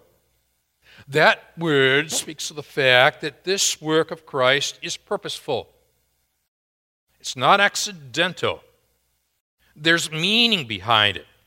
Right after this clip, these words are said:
And when you see this word, you realize then that what God is doing at this point, at the cross of Jesus Christ, as you hold the bread, as you ponder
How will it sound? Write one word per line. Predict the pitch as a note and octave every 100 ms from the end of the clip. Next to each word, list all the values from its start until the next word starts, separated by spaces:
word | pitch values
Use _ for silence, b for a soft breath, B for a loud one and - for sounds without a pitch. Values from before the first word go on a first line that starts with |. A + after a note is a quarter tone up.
| _ _ _ _ _ _ _ _ _ b b
And | F3
when | F3+
you | G#3+
see | - - - G#3+ B3+ B3+ B3
this | E3+ G#2 - - - _
word, | A#2+ G#2 F#2 G2 C#3 D#3
you | E3
realize | E3 A3 C4 A#3+ A#3 A3+ G3+
then | - F3
that | E3
what | D3 C#3
God | D#3+ F#3 A#3
is | A3 -
doing | E3+ D#3+ C3
at | G#2+
this | - G#2 -
point, | - B2+ B2+ E3+
at | -
the | -
cross | - G#3+ A3+ -
of | G3
Jesus | - F3 D#3+ D#3+
Christ, | - C3+ B2 D3+ - B B B
as | D#3 -
you | F3+
hold | - G3+ A3+ G3+
the |
bread, | E3 A#2 G2 F2 F#2 C3+ _ _ _ _ _ _ _ _ _ _ _ _ _ -
as | C#3+
you | G3
ponder | - - G3+ A3+ B2 G2 G2+